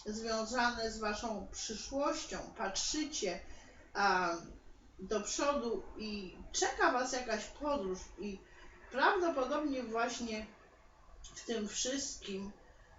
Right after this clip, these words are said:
ta podróż, a, będzie zainicjowana, albo ta osoba,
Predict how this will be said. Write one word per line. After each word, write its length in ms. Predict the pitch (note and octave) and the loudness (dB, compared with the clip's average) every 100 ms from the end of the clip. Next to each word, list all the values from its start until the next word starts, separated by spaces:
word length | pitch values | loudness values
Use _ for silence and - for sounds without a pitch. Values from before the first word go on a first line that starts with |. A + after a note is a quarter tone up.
| - | 2
ta 120 | A3+ | 2
podróż, 840 | - C#4 C#4+ G#3+ G#3+ A3 - - - | 6 4 4 2 2 2 0 -2 0
a, 440 | - E3 F3 E3+ - - - - - - - | 4 4 4 0 -4 -14 -18 -18 -16 -12 0
będzie 420 | A#3+ B3 A#3+ B3 | 2 4 2 2
zainicjowana, 1160 | B3+ A#3 C4+ B3+ B3 A#3 A#3+ A3 A#3 A#3+ G#3+ G3 | 4 4 4 2 0 0 0 2 4 4 2 2
albo 260 | G3+ G#3 | 4 2
ta 440 | G#3+ B3 A3+ - - | 2 6 6 6 0
osoba, 760 | F#3+ - C4 B3 G3 E3+ G3 | -2 0 2 2 4 2 0